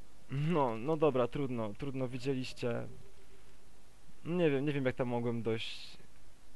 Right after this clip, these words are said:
No, no cóż, niestety, niestety, niestety się nie udało.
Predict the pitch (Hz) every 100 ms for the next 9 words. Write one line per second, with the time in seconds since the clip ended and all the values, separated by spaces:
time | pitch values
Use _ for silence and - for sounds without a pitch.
0 | - - - - - - - 131 135 104
1 | 82 - 120 165 - 107 101 98 110 143
2 | - 120 113 107 113 120 127 - 113 110
3 | - - 110 - 123 - 117 110 107 104